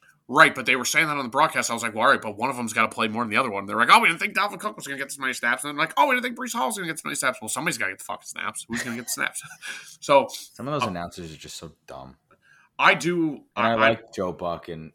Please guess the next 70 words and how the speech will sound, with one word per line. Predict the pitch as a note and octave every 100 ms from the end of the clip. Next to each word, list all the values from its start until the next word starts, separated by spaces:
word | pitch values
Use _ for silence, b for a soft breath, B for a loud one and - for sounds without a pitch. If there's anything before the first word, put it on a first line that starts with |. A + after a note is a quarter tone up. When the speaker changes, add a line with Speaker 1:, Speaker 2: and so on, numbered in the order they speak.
| -
Speaker 2:
I, | A2+ B2+
I | B2 E3
don't | G3
like | D#3+
them | C#3+
on | A#2+ G#2
Monday | G2 F#2
Night | F2 -
Football | F#2 E2+ D#2
though. | D#2 D#2
It's | -
kinda, | - G#2+
like, | C3 E2+
weird. | D2 D2+ C#2+ C#2+ b b b b
Speaker 1:
You | - D3
know |
what | G3
I, | F3 C#3+ - _ - -
what | B2 C3+
I | B2
really | B2+ C3+
don't | A#2 A2 G#2
like | G#2 G2+
is, | G2+ F#2+ - -
and | G#2
what | G#2 G#2
I |
really | G2 A2 G#2+
want | G#2 G2+
him |
back | F#2+ G2 G2+
for, | A2 A2+ A2
and | G2
I | F#2+
think | F#2+ G#2 G#2
what | G2+
he | F#2+
was | F#2+
better | - F#2+ G#2 G2
at | A2 A#2 -
is | G#2+ G2+
I | A2
really | G#2+ G2 G2+ G2
want | F#2+ F#2+
him | F#2
back | F2+ F#2
for | -
the | F2+
World | F2+ F2+
Series, | - F#2 F2 -
dude. | F#2+ F2+
Speaker 2:
Yeah. | F2+
Speaker 1:
There's | G2+ C3+ A#2+
nothing. | B2 B2 D#3
Speaker 2:
Well, | C3+
the |
Speaker 1:
There | C3+
Speaker 2:
other | D3+
Speaker 1:
is | C3
Speaker 2:
guy, | C#3+
Speaker 1:
nothing | B2+ B2 B2+
Speaker 2:
the |
guy | D3 F3+
Speaker 1:
better. | F3+
Speaker 2:
from | D3
L | B2 A2
A |
is | A#2+
pretty | - F2+ E2
good. | D#2 D#2+